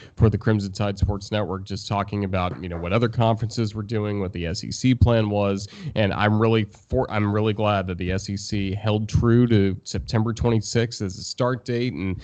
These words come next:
let's just see how the numbers look. And there was never panic, really, getting ready for the season, which I think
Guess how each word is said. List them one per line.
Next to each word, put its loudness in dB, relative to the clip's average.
let's 0
just -6
see 2
how 4
the 0
numbers 0
look. 2
And 2
there 0
was 2
never 2
panic, 2
really, -4
getting -2
ready 2
for -4
the -6
season, -4
which -6
I -2
think -6